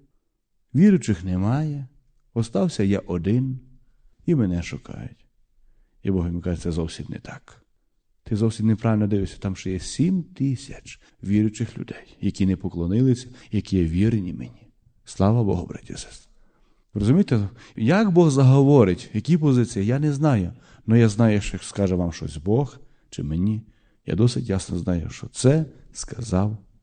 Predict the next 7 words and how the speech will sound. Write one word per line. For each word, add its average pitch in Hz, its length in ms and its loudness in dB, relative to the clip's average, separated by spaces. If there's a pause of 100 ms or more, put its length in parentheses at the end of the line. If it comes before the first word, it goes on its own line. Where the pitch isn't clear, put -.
(120)
мені 80 480 -6 (360)
Господь. - 640 -14 (1000)
Це 151 200 2
ясна 147 340 4
річ, 151 320 0 (300)
питання 131 640 0 (720)
особисте. 101 800 -4